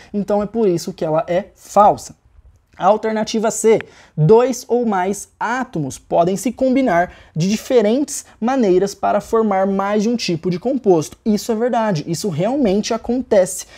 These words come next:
Tanto que quando a gente estuda a parte de reações químicas, a gente verifica isso, que os átomos eles vão se combinar, se rearranjar, eles vão se separar ali, ou, ou seja, vão estar ali em diversas combinações para formar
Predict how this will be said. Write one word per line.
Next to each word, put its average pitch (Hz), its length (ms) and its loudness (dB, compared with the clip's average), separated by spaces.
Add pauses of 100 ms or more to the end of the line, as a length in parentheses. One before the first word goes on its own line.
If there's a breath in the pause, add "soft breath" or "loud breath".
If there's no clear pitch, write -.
(140 loud breath)
Tanto 185 180 -6
que 240 60 -14
quando 220 240 0
a 196 60 2
gente 202 240 -4
estuda 285 440 -4
a - 40 0
parte 175 440 -2
de 151 240 2
reações 180 800 -2 (280 loud breath)
químicas, 220 600 0
a 202 80 -4
gente 220 240 -2
verifica 233 680 -2
isso, 190 260 -2 (220 loud breath)
que 190 100 -6
os 147 140 -2
átomos 220 340 0
eles 185 140 0
vão 180 120 -2
se 170 180 -6
combinar, 175 600 -2
se - 160 -6
rearranjar, 175 1000 0 (260 loud breath)
eles 151 120 -4
vão 185 120 -4
se - 100 -12
separar 208 720 0
ali, 170 320 2
ou, 220 120 -2
ou 226 100 -2
seja, 147 340 0 (240 loud breath)
vão 185 140 0
estar 214 260 -2
ali 202 160 0
em 202 120 0
diversas 185 560 -2
combinações 233 880 -2 (220 loud breath)
para 233 140 -4
formar 175 600 0